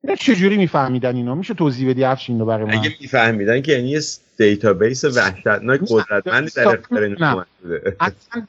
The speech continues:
Speaker 1: بیایم اصلاً مسئله رو اینطوری بگیم. بنابراین خ-، اینا هم که ابله که نبودن، امکان این که اینو بفهمن که طرف تو فلان جا کارگر بود، الان رفته مغازه پست فروشی باز کنه شهر دیگه که نداشتن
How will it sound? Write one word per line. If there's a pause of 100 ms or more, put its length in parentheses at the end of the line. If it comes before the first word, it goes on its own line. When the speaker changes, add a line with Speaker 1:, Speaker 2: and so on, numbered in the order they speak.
Speaker 1:
بیایم (120)
اصلاً
مسئله
رو
اینطوری
بگیم. (2250)
بنابراین
خ-، (140)
اینا
هم
که
ابله
که
نبودن، (920)
امکان
این
که
اینو
بفهمن
که
طرف
تو
فلان
جا
کارگر
بود،
الان
رفته
مغازه
پست
فروشی
باز
کنه
شهر
دیگه
که
نداشتن